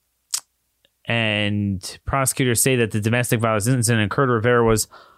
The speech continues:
already bound by a protection order from the courts to stay away from the victim. And basically was caught beating up his girlfriend or former,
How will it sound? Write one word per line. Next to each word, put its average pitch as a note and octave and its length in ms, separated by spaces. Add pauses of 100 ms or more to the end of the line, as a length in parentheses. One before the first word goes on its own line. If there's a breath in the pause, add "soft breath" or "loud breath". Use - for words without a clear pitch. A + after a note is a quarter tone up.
(300 loud breath)
already A#2 360
bound B2+ 440
by A2+ 100
a G#2 60
protection B2+ 580
order B2 480
from G#2+ 300
the G2 120
courts C#3 480
to A2 100
stay A#2 200
away A2 180
from G#2+ 140
the G2 80
victim. B2 580 (4000)
And G#2+ 1080 (300)
basically A#2+ 500
was G#2+ 180
caught G#2+ 340
beating A2+ 300
up G#2 280
his F#2 200
girlfriend A#2+ 840 (640)
or - 120
former, B2+ 520